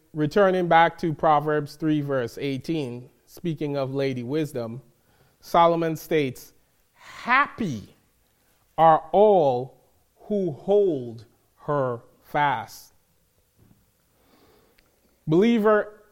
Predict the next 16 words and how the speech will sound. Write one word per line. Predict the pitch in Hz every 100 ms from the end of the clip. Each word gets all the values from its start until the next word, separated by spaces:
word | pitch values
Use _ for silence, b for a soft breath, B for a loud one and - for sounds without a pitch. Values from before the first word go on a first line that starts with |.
| _ _ _
in | 185
the | 180
first | - 233 247 240 -
place, | 180 156 139 - - -
the | 147
sum | - 202 208
total | 190 202 180 175
of | 147
the | 143
matter | 143 143 123 110 113 _ _ _
is | 147 143
that | 143 139 135
your | 165 180 180 - -
happiness | _ - - 226 240 240 170 127 117 - - _ _ _ _ -
is | 160
dependent | 127 135 - 214 220 208 143 123 -